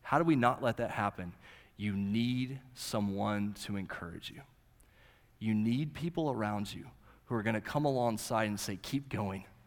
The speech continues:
Jesus is worth it. Remember, remember how good he is. Remember what he's doing.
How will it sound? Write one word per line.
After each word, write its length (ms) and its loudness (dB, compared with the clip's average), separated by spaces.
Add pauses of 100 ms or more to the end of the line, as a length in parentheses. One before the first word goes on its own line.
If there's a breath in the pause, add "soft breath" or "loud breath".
(540 soft breath)
Jesus 460 2
is 120 -2
worth 300 -2
it. 140 -6
Remember, 600 2
remember 500 6
how 180 4
good 280 8
he 160 6
is. 160 4
Remember 360 4
what 160 8
he's 160 0
doing. 240 6